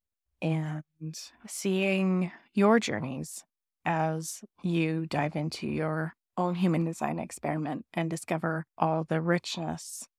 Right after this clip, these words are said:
that that brings. I cannot express my gratitude enough for everything that this experience has afforded me. And I hope that you've found it very valuable as well.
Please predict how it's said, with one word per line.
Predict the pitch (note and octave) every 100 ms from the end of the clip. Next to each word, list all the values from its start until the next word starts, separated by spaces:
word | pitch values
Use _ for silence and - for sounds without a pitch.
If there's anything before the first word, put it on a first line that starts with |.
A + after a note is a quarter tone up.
| -
that | - -
that | - D3+ -
brings. | C#3 C#3 - D3+ - _ -
I | F#3+
cannot | - E3+ F3 -
express | - - E3+ D#3+ -
my | E3 D#3 D#3 D3+
gratitude | F3+ F#3 F#3 - F#3+ E3+
enough | - F3+ F#3 G#3 G3+ - -
for | - - E3 E3 D#3 D#3 E3 - -
everything | G3+ F#3+ G3+ - F3+ E3+ E3+ E3 D#3+ F#3 E3+
that | D#3+ D#3 - - - - _
this | - F#3 E3+ - - - _
experience | F#3+ E3+ - - E3 D#3+ D#3+ D3 - -
has | - - D#3 D3+ D#3 -
afforded | D#3 - B2 - -
me. | - - _
And | E3+ F3
I |
hope | E3 E3+ -
that | D3
you've | D3+ D3+
found | - D#3+ D3+
it | D3 E3
very | F3+ D#3+ D#3 -
valuable | D#3+ D3+ C#3+ D3+ C#3+ C3+ C3+
as | D3+
well. | - G#2+ E3